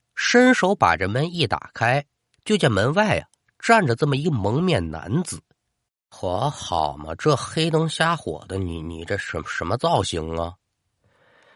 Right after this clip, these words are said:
往这人身上一瞧，身上罩着这么一件紫色的长衫儿，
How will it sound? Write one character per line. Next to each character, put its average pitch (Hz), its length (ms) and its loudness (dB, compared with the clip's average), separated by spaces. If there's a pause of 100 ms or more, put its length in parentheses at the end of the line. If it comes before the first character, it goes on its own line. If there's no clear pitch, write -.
往 135 220 4
这 208 120 4
人 208 160 4
身 226 200 4
上 220 160 0
一 123 160 0
瞧， 90 560 0
身 220 280 2
上 214 200 2
罩 220 300 6
着 107 80 0
这 151 100 0
么 135 120 2
一 143 80 -4
件 151 180 0
紫 78 240 -8
色 - 140 -14
的 95 100 0
长 98 260 -4
衫 170 200 2
儿， 175 180 4